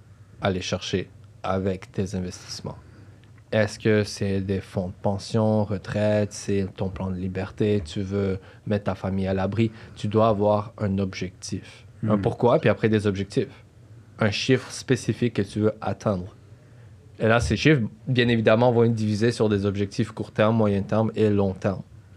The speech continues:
Speaker 2: Hmm.
Speaker 1: OK ? Euh, première, première, hy-, hyper important. Parce qu'aujourd'hui, même si tu fais un million, dix millions, tu fais cent mille,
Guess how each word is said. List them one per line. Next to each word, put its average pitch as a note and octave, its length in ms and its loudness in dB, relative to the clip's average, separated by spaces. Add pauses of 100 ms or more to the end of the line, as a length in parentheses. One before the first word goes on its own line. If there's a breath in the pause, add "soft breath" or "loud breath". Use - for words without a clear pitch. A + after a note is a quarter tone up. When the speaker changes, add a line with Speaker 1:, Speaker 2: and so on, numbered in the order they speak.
(160)
Speaker 2:
Hmm. G#2 240 0 (100)
Speaker 1:
OK ? F#2 140 -2
Euh, - 1300 -4
première, A2+ 600 2 (120)
première, A2 360 2
hy-, C3+ 140 -6
hyper D#3+ 340 4
important. C3 420 2 (260 soft breath)
Parce A#2+ 160 2
qu'aujourd'hui, B2+ 580 4
même C3 220 4
si C3 100 -4
tu A#2 160 -4
fais B2 240 2
un A#2+ 100 6
million, A#2 720 4
dix A2 220 2
millions, A2 480 4
tu G#2 160 -6
fais G#2 100 -6
cent A2 280 0
mille, A2+ 300 4